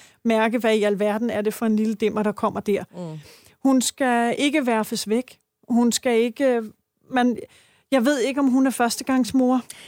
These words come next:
Speaker 2: Det,
Speaker 1: Øh,
Speaker 2: sådan læser jeg det lidt, ikke?
Speaker 1: ja.
Speaker 2: Fordi nu venter vi barn.
Speaker 1: Ja.
Speaker 2: Ja. <laughs> Ja.
Speaker 1: Da jeg var førstegangsmor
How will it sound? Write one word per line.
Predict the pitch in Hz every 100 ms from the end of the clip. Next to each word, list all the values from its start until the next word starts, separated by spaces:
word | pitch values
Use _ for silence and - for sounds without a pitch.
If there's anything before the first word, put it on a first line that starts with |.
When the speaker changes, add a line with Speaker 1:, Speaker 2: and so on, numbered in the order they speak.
| -
Speaker 2:
Det, | 262 240
Speaker 1:
Øh, | 240 233
Speaker 2:
sådan | 254 269
læser | 240 262 269 294
jeg | 247 233
det |
lidt, | 196 160
ikke? | 190 262
Speaker 1:
ja. | 247
Speaker 2:
Fordi | 208
nu | 185 233 262
venter | 254 220 202
vi | 202
barn. | 139 85 67 135
Speaker 1:
Ja. | 220 208
Speaker 2:
Ja. | 170 -
<laughs> | 156 - 180 262 - - - - -
Ja. | 175 135
Speaker 1:
Da | 254 247
jeg | 240 247 285
var | 294
førstegangsmor | 277 240 - 254 233 - 233 233